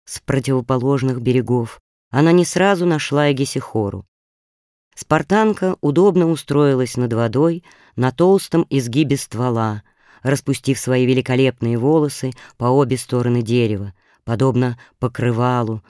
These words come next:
золотистого шелка. Ее белая кожа, оберегаемая от загара, отливала молочно-опаловым блеском, свойственным только истинным хризеидам, золотоволосым.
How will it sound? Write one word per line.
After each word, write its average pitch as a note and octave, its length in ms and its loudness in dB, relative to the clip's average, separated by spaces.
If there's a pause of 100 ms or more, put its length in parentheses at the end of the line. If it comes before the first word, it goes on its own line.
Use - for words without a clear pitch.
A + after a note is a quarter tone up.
золотистого A2+ 800 -4
шелка. G#2 600 -8 (580)
Ее C#3+ 280 2
белая E3+ 420 6
кожа, C3 680 0 (240)
оберегаемая C3 880 2
от B2+ 240 -4
загара, B2+ 640 -2 (300)
отливала C3+ 800 0 (200)
молочно-опаловым B2 1300 0
блеском, A2 680 -2 (280)
свойственным B2 800 0 (220)
только C3 480 -2
истинным C3 680 -2 (280)
хризеидам, A#2+ 920 -2 (420)
золотоволосым. A2 1080 -2